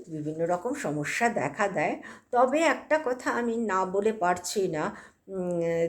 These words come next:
যে যারা রোগের, রোগ, যাদের যেমন, আহ, আম, ব্লাড সুগার, ব্লাড প্রেশার, কোলেস্টেরল, ডায়াবেটিস, আরও কোনো বিভিন্ন রকম রোগে রয়েছে বা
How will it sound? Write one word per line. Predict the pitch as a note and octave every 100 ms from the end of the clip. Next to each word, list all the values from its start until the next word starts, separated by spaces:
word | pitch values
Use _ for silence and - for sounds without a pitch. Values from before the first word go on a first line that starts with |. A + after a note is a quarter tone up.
| E3+
যে | F3 E3+ E3+ E3+ - - - F#3
যারা | F3+ A3 G#3+ B3+ D4 D4 - -
রোগের, | D#3+ E3 F#3 F#3+ G3+ A#3+ A#3+ -
রোগ, | E3 E3 F#3 G3+ G3 - B2+ E3+ F3
যাদের | F#3+ F#3 A3 G#3+
যেমন, | - F#3 F#3+ F#3+ F#3 - - -
আহ, | F3 E3+ F3 D#3
আম, | E3 E3 D3+ A#2+ A2 D#3
ব্লাড | F3 F3+ G3
সুগার, | - G3 F#3+ F3 F3 F3 - _ _
ব্লাড | D#3+ F3 E3+
প্রেশার, | - - E3+ E3+ F3 D#3 E3 F3 - -
কোলেস্টেরল, | F3+ E3 F#3 F#3 - - F3 F3 F3 - _ -
ডায়াবেটিস, | E3+ E3 F3 F3+ F3+ F3 E3+ E3+ F3 - - _ _ -
আরও | A#3 C#4 A3+
কোনো | - G#3+ A3
বিভিন্ন | F#3+ F3+ F#3 G#3 G#3+
রকম | G3 F#3 G3+ F#3+
রোগে | D3+ F3 F3 F3+ F3+ E3+ E3+ - - - C3 G2 E3
রয়েছে | F#3+ F#3 F#3
বা | F3 E3+